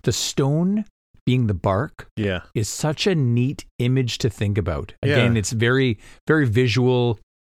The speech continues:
Speaker 1: I don't know.
Speaker 2: It's
Speaker 1: It's,
Speaker 2: like,
Speaker 1: it's
Speaker 2: it has to do with the, the actual science of the planet, right? The,
Speaker 1: Right.
Speaker 2: the rain falls, which has crem in it. The
Speaker 1: Crem in
Speaker 2: trees
Speaker 1: it.
Speaker 2: feast on that, on that rain and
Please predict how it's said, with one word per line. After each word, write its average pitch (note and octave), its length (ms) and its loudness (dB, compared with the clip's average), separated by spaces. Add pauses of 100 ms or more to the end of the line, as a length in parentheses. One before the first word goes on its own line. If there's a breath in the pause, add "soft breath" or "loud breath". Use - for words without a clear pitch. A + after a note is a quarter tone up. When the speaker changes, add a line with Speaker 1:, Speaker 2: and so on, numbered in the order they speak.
(240)
Speaker 1:
I A#2+ 80 2
don't A#2+ 100 2
know. G#2+ 180 0 (100)
Speaker 2:
It's E3 140 2
Speaker 1:
It's, G#2+ 60 0
Speaker 2:
like, G3+ 280 2
Speaker 1:
it's C3+ 180 4
Speaker 2:
it D#3+ 80 0
has G#3+ 220 -2
to - 40 -6
do D#3+ 200 2
with D#3+ 260 2
the, A#2+ 460 0
the A2+ 200 -2
actual A#2+ 360 -2
science C3+ 560 0
of A#2 200 -2
the G2+ 80 -2
planet, A2 500 -2
right? F#2 360 -4 (360 loud breath)
The, A2 60 -2
Speaker 1:
Right. A2+ 240 4
Speaker 2:
the A#2+ 120 4
rain C3 320 2
falls, G#2+ 580 2 (100)
which A#2 200 -4
has A#2 240 2
crem G#2+ 400 -2
in F#2+ 80 0
it. F#2+ 200 -2 (300 loud breath)
The A2+ 80 0
Speaker 1:
Crem - 120 -2
in A2+ 160 6
Speaker 2:
trees G2 160 4
Speaker 1:
it. - 40 0
Speaker 2:
feast F3 400 -2
on C#3 180 4
that, A#2+ 200 2 (280)
on A#2 200 2
that G#2+ 180 2
rain G#2+ 600 2 (380 loud breath)
and C#3+ 120 2